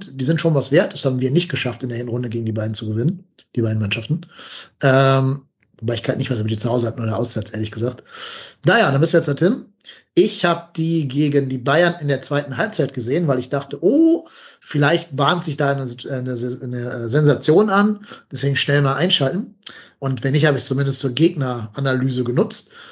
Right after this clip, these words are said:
Die haben mir gut gefallen, auch gegen den übermächtigen Bayern. Die haben halt so ein bisschen Pech gehabt, dass sie eigentlich so einen F C gebaut haben. Also quasi,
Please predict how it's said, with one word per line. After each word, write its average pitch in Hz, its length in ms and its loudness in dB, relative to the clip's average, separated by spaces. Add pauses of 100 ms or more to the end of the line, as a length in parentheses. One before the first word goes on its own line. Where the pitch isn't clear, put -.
(220)
Die 131 120 -2
haben 226 180 2
mir 262 140 2
gut 247 200 0
gefallen, 233 380 2
auch 175 160 -4
gegen 214 180 2
den 196 140 4
übermächtigen 185 680 2
Bayern. 175 480 0 (320)
Die 143 100 0
haben 190 100 2
halt 190 120 4
so 175 80 0
ein 156 40 0
bisschen 170 220 -2
Pech 202 240 0
gehabt, 196 240 2
dass 151 120 -2
sie 165 100 -4
eigentlich 170 160 -2
so 160 80 -4
einen 156 80 -6
F 143 100 -6
C 202 200 2
gebaut 131 400 2
haben. 143 320 -2
Also 139 180 -2
quasi, 139 580 2